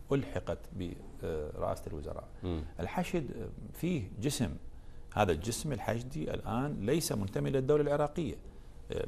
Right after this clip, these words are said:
Speaker 1: لا يتقاضى منها رواتب ولا ينتمي بحال من الأحوال أصلًا. يعني، يوجد مقاتلون أسسوا قبل الحشد وهم على ضوء،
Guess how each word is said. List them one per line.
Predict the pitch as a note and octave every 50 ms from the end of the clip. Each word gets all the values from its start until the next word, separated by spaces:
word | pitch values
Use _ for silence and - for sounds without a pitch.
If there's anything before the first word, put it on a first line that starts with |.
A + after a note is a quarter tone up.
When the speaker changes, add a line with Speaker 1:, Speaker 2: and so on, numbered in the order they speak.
| - - F2
Speaker 1:
لا | F2+ F#2+
يتقاضى | G2 F#2 - - G#2+ G2 F2 F2 E2+
منها | E2+ E2+ E2 F2
رواتب | F2 E2 E2+ F2 F2+ G2+ G#2+ - - C#3 C#3+ D#3 F3 F#3 -
ولا | - - C#2+ C#2 - - - - - - - F2 F2+ F#2 G#2 A2 A2+ G#2+
ينتمي | F#2+ G2 A2 A2 - - F#2 F#2+ F2+
بحال | E2+ E2+ - - G2 F2
من | E2+
الأحوال | F2 F2+ F2 - - D3 E3 D#3+ - -
أصلًا. | - F#2+ - - F2 D#2
يعني، | D#2+ - D2+ E2
يوجد | G2+ A2+ G#2+ G#2 - - - - - - - -
مقاتلون | - - - F#2 F2+ E2 - - F#2+ A2+ C3+ C3+ B2+ - -
أسسوا | - A#2 - - C#3 - - - - -
قبل | C#3 D3 C#3
الحشد | C#3+ B2+ - - D3+ C3 - -
وهم | G2+ G2+ G2 G2+ G2+
على | G2 G2 G2
ضوء، | F#2+ C3 D#3 - - A2 A#2